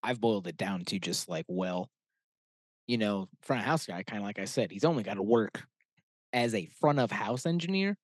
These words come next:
like, three hours a day, you know, let's say between sound checks and actual show time. And the rest of that time, he's doing something else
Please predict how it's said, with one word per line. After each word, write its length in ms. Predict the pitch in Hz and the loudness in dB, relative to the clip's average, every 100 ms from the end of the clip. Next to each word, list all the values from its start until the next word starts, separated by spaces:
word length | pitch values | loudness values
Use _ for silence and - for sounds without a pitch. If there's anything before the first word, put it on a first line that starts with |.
| - | -4
like, 320 | 113 87 - _ _ _ | -2 -2 -4 _ _ _
three 240 | 131 110 | 2 4
hours 320 | 90 78 73 76 | 4 2 0 -4
a 60 | |
day, 340 | - 52 - _ | -8 -8 -10 _
you 120 | 98 80 | -10 -8
know, 260 | 69 71 | -8 -10
let's 180 | 85 - | -12 -14
say 140 | - - | -16 -14
between 280 | - - | -14 -14
sound 260 | - 135 143 | -12 -12 -8
checks 280 | - - - | -10 -10 -16
and 100 | 71 | -16
actual 300 | 65 - - | -16 -16 -16
show 220 | - - | -14 -16
time. 300 | - - - _ _ _ - _ | -18 -20 -20 _ _ _ -20 _
And 100 | 131 | 2
the 40 | 147 | 6
rest 220 | 156 - | 6 4
of 60 | 131 | 2
that 160 | 117 | 0
time, 380 | - 127 107 101 | 2 2 2 -2
he's 180 | 85 95 | -6 -4
doing 260 | 90 90 82 | 0 0 -2
something 360 | - 78 85 | -10 -10 -10
else 280 | 82 67 - | -8 -6 -8